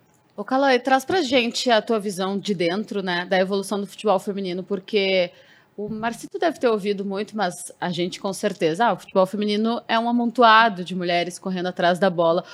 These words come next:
Hoje em dia a gente tá aos poucos, até com a evolução no cenário internacional, vendo um pouco mais de respeito, de credibilidade. Mas como era pra vocês estarem inseridas dentro de um contexto e sabendo que fora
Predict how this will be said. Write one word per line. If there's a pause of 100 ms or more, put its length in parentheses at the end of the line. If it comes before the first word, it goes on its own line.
(140)
Hoje
em
dia
a
gente
tá
aos
poucos,
até
com
a
evolução
no
cenário (260)
internacional,
vendo
um
pouco
mais
de
respeito,
de
credibilidade. (220)
Mas
como
era
pra
vocês
estarem
inseridas
dentro
de
um
contexto
e
sabendo
que
fora